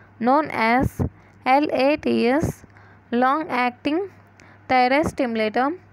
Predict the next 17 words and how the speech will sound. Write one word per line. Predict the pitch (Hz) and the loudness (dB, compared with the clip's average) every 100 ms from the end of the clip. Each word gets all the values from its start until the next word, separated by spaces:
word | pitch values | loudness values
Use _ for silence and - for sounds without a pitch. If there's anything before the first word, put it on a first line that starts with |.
| - - - - | -20 -20 -16 -2
is | 277 285 | 2 2
increased | 262 254 262 269 269 | 0 -2 0 0 0
in | 269 294 | 0 0
plasma. | 330 269 220 220 214 196 - - - _ - - - - - | 0 0 2 -2 -2 -4 -4 -16 -20 _ -20 -20 -20 -12 0
L | 247 285 - | 2 2 0
A | 247 277 | 0 0
T | 285 240 226 | 0 0 2
S | 233 294 - | 2 0 -2
mimic | 240 247 320 - - - - - - - | -2 0 -2 -4 -14 -20 -20 -20 -20 -8
thyroid | - 262 262 330 | 0 2 4 2
stimulating | - 277 240 220 269 | 2 0 0 0 -2
hormone | 277 247 226 226 262 349 - - - - - | -2 0 0 0 -2 -2 -12 -20 -20 -14 -2
by | 262 277 | 2 4
binding | 247 247 269 294 285 | 2 0 0 -2 0
to | 320 | 0
thyroid | 330 254 240 285 | 2 4 4 2
stim-, | - 277 254 247 | 0 -4 -4 -6